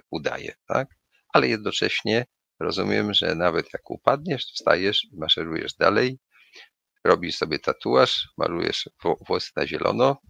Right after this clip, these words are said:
szukasz nowego faceta, a może kobiety,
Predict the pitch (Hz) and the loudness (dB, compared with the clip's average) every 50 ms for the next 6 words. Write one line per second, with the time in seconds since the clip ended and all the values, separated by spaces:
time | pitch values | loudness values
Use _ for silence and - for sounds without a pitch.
0 | - - - - - 90 85 - - 80 80 87 85 82 82 - - - - - | -6 -6 -6 -2 0 0 0 0 -2 -4 -2 -2 -2 -2 -2 0 0 -2 0 0
1 | 110 - - - 143 139 143 - _ - - - - 78 - 73 - - - 73 | -2 0 0 2 2 2 0 -2 _ -14 -10 -8 -6 -6 -6 -6 -6 -8 -8 -4
2 | 73 82 110 - - 127 123 135 | 0 0 0 0 0 0 0 0